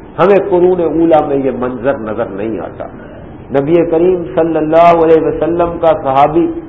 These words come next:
صحابی جلیل یقیناً ہم کہیں گے، ہمارا عمل تو ان کے مقابلے میں کوئی حیثیت نہیں رکھتا ہے، ہمارا ایمان ان کے سامنے کوئی شے نہیں ہے۔ ان میں سے ایک صحابی رضی اللہ تعالیٰ عنہ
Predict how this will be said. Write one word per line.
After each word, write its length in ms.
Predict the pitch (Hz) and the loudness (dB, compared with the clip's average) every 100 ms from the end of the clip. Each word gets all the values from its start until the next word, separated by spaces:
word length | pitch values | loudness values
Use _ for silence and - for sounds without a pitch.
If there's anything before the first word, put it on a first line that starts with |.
| - - - - - - | -16 -18 -20 -20 -20 -2
صحابی 400 | 135 147 156 165 | 2 4 4 2
جلیل 600 | 160 120 139 165 185 175 | 2 2 2 4 4 2
یقیناً 460 | 160 151 160 160 147 | 0 0 0 0 -2
ہم 180 | 139 131 | -4 -2
کہیں 300 | 147 139 127 | -2 0 -2
گے، 80 | 101 - - - - | -8 -12 -18 -14 -6
ہمارا 300 | 135 170 165 160 | 0 4 4 2
عمل 240 | 170 160 | 0 0
تو 160 | 160 151 | 0 -2
ان 140 | 170 | -4
کے 80 | 160 | -4
مقابلے 460 | 151 147 160 160 160 | -4 2 2 2 -2
میں 100 | 151 | -2
کوئی 200 | 151 143 | -2 0
حیثیت 320 | 143 175 175 | 0 0 0
نہیں 160 | 170 160 | 0 -4
رکھتا 360 | 156 160 151 | -2 0 0
ہے، 60 | 131 | 0
ہمارا 480 | - 123 156 156 147 | -6 -4 2 4 4
ایمان 460 | 160 151 180 180 | 0 0 0 0
ان 140 | 170 165 | -2 -4
کے 60 | 151 | -6
سامنے 300 | 151 147 143 | -6 -4 -6
کوئی 180 | 139 123 - | -4 -6 -4
شے 140 | 131 | -4
نہیں 220 | 120 104 104 | -4 -6 -10
ہے۔ 280 | - - - - - - - - - | -12 -16 -20 -20 -20 -20 -20 -18 0
ان 160 | 254 262 | 2 4
میں 160 | 262 | 4
سے 160 | 240 214 | 4 4
ایک 320 | 202 - 185 | 2 2 0
صحابی 340 | 151 151 165 | 2 4 4
رضی 280 | 160 135 135 | 2 0 0
اللہ 340 | 127 127 131 117 | 0 2 0 0
تعالیٰ 280 | 113 110 107 | -2 -2 -2
عنہ 160 | 95 | -6